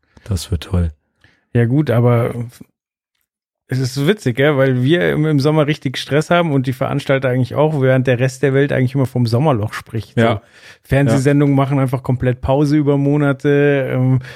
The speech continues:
Speaker 1: Ja.
Speaker 2: äh, Leute wollen kein, äh, kein Budget verplanen, weil sie sagen, zu der Zeit passiert nicht so viel. Und, äh, dabei ist eigentlich bei uns immer total Action.
Speaker 1: In der Veranstaltungsbranche definitiv, ja. Also ich muss auch sagen,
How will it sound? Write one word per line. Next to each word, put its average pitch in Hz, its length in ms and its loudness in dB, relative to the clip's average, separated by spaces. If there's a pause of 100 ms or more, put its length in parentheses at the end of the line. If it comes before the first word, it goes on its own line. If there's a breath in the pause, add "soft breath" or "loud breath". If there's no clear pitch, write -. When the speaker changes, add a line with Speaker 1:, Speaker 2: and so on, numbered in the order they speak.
(160 loud breath)
Speaker 1:
Ja. 113 140 -2
Speaker 2:
äh, 143 240 -6
Leute 139 400 0
wollen 139 220 2
kein, 131 380 0
äh, 131 140 -2
kein 135 240 0
Budget 131 400 0
verplanen, 147 640 0
weil 143 140 0
sie 135 120 -2
sagen, 139 380 0
zu 139 140 -2
der 135 160 0
Zeit 131 340 -4
passiert 143 400 -2
nicht 139 220 0
so 143 100 0
viel. 139 460 0
Und, 127 440 2
äh, 123 280 0
dabei 123 360 0
ist 131 220 -4
eigentlich 127 340 2
bei 131 100 0
uns 123 260 0
immer 180 140 2
total 147 320 -4
Action. - 400 -6 (180)
Speaker 1:
In 92 80 -8
der 85 80 -6
Veranstaltungsbranche 123 1040 -2
definitiv, 101 640 -2
ja. 101 220 -2 (160)
Also 113 200 2
ich - 280 -2
muss 123 280 0
auch 110 160 0
sagen, 123 540 0